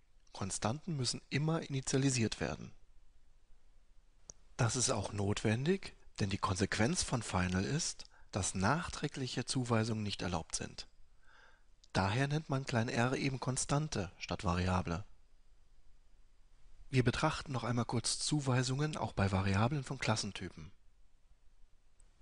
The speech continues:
Wir richten erst einmal zwei String-Variable als Beispielmaterial ein.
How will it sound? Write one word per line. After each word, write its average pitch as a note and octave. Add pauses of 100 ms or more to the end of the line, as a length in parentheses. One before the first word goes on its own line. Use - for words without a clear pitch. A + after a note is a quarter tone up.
(240)
Wir A#2+
richten E3
erst -
einmal G#2
zwei B2+
String-Variable A2+
als A#2
Beispielmaterial G#2+
ein. F2